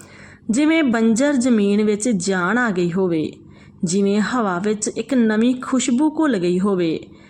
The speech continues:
ਤੇ ਇੱਕ ਪਲ ਲਈ ਉਹ ਸਭ ਕੁਝ ਭੁੱਲ ਜਾਂਦਾ ਹੈ, ਪਰੇਸ਼ਾਨੀਆਂ, ਸੁੱਕੀ ਮਿੱਟੀ ਤੇ ਅਧੂਰੇ ਸੁਪਨੇ।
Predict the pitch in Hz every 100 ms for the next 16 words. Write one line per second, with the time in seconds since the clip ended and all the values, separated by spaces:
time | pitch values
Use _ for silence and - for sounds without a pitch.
0 | - - 285 - 311 311 - 285 240 226
1 | 226 233 233 269 277 - 240 254 277 -
2 | - 269 190 175 165 165 185 208 208 214
3 | 196 - 196 165 170 180 180 196 - 302
4 | 294 - 285 262 196 - 196 196 208 208
5 | 208 196 220 175 165 165 - 160 151